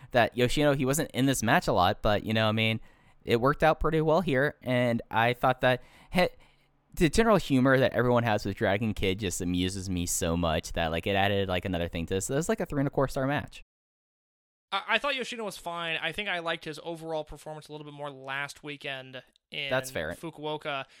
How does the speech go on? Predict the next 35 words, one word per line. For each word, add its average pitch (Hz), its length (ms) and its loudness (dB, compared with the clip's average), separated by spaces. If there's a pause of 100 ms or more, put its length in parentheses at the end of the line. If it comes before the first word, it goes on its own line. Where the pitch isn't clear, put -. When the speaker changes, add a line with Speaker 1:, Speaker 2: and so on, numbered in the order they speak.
(100)
Speaker 2:
There 226 120 0
was 277 140 -4
something 370 160 -6
about 339 160 -6
the, 202 120 -8
like, 180 280 -2
I 226 100 0
talked 277 160 -6
about 226 140 -10
how 208 80 -10
much 208 160 -8
I 170 60 -6
liked 160 200 -8
the 156 60 -10
undercard 156 340 -8
on 143 120 -10
night 139 200 -10
two 165 240 -10
and 143 80 -10
how 135 160 -12
I 131 80 -10
think 147 200 -16
there's 151 180 -12
stuff 147 280 -10
that 131 200 -10 (480)
was 156 240 -12
really 170 260 -6
worth 151 400 -10
going 147 220 -12
out 143 120 -4
of 143 100 -12
your 139 100 -18
way 139 100 -16
to 131 80 -16
watch. 135 580 -6